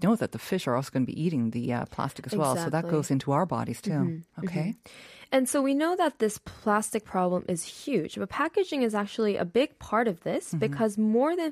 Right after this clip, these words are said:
Speaker 2: forty-six point five percent of the plastic production is actually for packaging purposes.
Speaker 1: So nearly
Speaker 2: It's almost half.
Speaker 1: fifty percent. Okay.
Speaker 2: Almost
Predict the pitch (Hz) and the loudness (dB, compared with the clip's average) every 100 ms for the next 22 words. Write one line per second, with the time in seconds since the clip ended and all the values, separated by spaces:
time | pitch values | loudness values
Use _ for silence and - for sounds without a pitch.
0 | - 254 269 262 254 - 247 - - 226 | -4 0 0 0 -2 -2 -6 -6 -6 -4
1 | 208 - 190 190 185 - 170 - 180 185 | -4 -2 0 0 -6 -6 -6 -6 -8 -10
2 | - 196 214 - 208 175 165 - 220 226 | -4 -2 -2 -6 -6 -4 -6 -4 -4 -4
3 | - - 190 185 185 - 196 - - 175 | -14 -6 0 0 0 -2 -2 -4 -4 -2
4 | 175 - - 359 - 190 - - - - | -2 -4 -4 -2 0 -2 -4 -10 -10 -10
5 | - - 220 190 180 202 208 208 302 302 | -10 -4 2 4 6 6 6 4 2 2
6 | 302 202 277 226 185 123 - 208 202 208 | -4 -2 0 0 0 -2 -4 -2 0 0
7 | 202 | -2